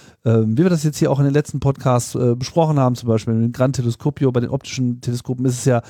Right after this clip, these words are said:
der Normalfall. Wissenschaftler reichen einfach Beobachtungsanträge ein, die werden ausgewählt, die werden durchgeführt, die Daten werden zurück überliefert. Das fehlt sozusagen derzeit noch für diese, äh, bodengestützte Gammastrahlenbeobachtung. Aber das ist jetzt im Prinzip genau der Prozess, der eingeleitet wurde.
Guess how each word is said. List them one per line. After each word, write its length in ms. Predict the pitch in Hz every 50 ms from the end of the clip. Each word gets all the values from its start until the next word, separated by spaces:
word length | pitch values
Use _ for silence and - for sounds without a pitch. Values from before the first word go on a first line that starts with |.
| - - -
der 100 | 135 139
Normalfall. 720 | 139 135 127 127 127 120 120 123 - - - - 85 98 107
Wissenschaftler 500 | 151 147 - 143 135 131 120 - - 110
reichen 300 | 101 110 110 107 107 120
einfach 360 | 95 107 113 104 - 110 -
Beobachtungsanträge 1200 | - - 160 180 185 180 170 165 139 - - 143 139 127 127 - 135 131 - 139 131 127 127 117 -
ein, 180 | 127 131 131 123
die 100 | 117 117
werden 160 | 123 131 123
ausgewählt, 520 | 127 147 160 147 - 147 139 139 135 127
die 80 | 127 110
werden 160 | 113 113 117
durchgeführt, 540 | 131 143 143 - - 120 - 127 123 117 -
die 80 | 120
Daten 320 | 120 123 127 120 123 127 123
werden 200 | 120 113 120 - - - - - -
zurück 260 | - - 127 131 123 -
überliefert. 460 | 107 113 110 120 120 - 123 117 - - - - - -
Das 200 | 139 135 - -
fehlt 360 | 151 - 147 139 143 135 120
sozusagen 560 | - 113 101 - 104 98 95 87 90 90 90
derzeit 340 | 92 92 - - 104 90 -
noch 160 | 104 98 92
für 120 | - -
diese, 280 | 95 104 92 92 95 92 - - - - - - - _ - -
äh, 140 | 113 107
bodengestützte 800 | 101 98 110 113 113 117 117 107 107 - - 113 104 - - - 104
Gammastrahlenbeobachtung. 1900 | 107 127 110 101 95 95 - - - 95 95 95 98 101 101 98 101 - - - - - - - 113 123 139 - 208 98 101 95 90 - - 101 85
Aber 160 | 82 92 98 110
das 160 | 117 117 117
ist 120 | 113 -
jetzt 200 | 123 117 - -
im 80 | 107 -
Prinzip 340 | - 113 107 - 131 120 -
genau 240 | 123 113 110 113
der 100 | 110 110
Prozess, 520 | 107 - - 120 - - - 117 113 - -
der 320 | - 117 110 107 - -
eingeleitet 640 | 104 101 101 104 104 98 95 92 92 90 92 - -
wurde. 240 | 90 90 85 87 92